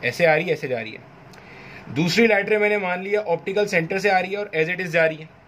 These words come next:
ठीक है मेरा बेटा। अब ये लाइट rays जहाँ पे intersect कर रही हैं, जिस point पे ये लाइट rays मेरी मिल रही हैं, मैंने यहाँ पे एक अदद क्या ड्रॉ कर दिया? Image draw कर दिया, ठीक है।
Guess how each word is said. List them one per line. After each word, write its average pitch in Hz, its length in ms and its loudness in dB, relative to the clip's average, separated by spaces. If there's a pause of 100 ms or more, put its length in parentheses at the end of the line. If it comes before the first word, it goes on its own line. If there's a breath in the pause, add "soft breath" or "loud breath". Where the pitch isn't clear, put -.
(320)
ठीक 139 100 -8
है 190 60 -2
मेरा 185 180 2
बेटा। 131 240 -6 (880 loud breath)
अब 214 160 0
ये 240 160 -6
लाइट 196 320 -2
rays 226 240 -2
जहाँ 185 280 -2
पे 226 220 -6
intersect 208 600 -6
कर 185 140 -2
रही 143 140 -8
हैं, 117 160 -20 (180)
जिस 220 200 0
point 202 340 -4
पे 214 60 2
ये 214 120 0
लाइट 175 300 0
rays 202 160 -6
मेरी 196 200 -10
मिल 180 180 -8
रही 165 240 -2
हैं, 165 220 -8 (760 soft breath)
मैंने 175 280 0
यहाँ 190 280 2
पे 214 120 4
एक 208 80 2
अदद 208 220 -2
क्या 202 160 2
ड्रॉ 202 200 2
कर 196 140 -2
दिया? 185 240 -6 (560 loud breath)
Image 160 300 2
draw 170 180 0
कर 170 140 -2
दिया, 165 260 -2 (420)
ठीक 151 140 -4
है। 185 180 0